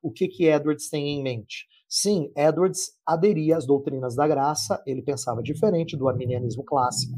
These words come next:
mas Edwards não tá pensando só no arminiano evangélico. Na verdade, quando ele se refere ao arminianismo, ele tá pensando mais em tendências deístas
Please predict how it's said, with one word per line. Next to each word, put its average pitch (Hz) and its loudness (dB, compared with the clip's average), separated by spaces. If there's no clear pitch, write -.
mas 156 2
Edwards 180 2
não 190 -8
tá 190 -2
pensando 185 -4
só 202 0
no 214 2
arminiano 170 0
evangélico. 120 0
Na 170 4
verdade, 147 2
quando 170 -4
ele 170 -4
se - -2
refere 143 -2
ao 131 2
arminianismo, 127 -4
ele 143 -4
tá 147 -2
pensando 143 -4
mais 151 2
em 160 0
tendências 156 -2
deístas 156 -4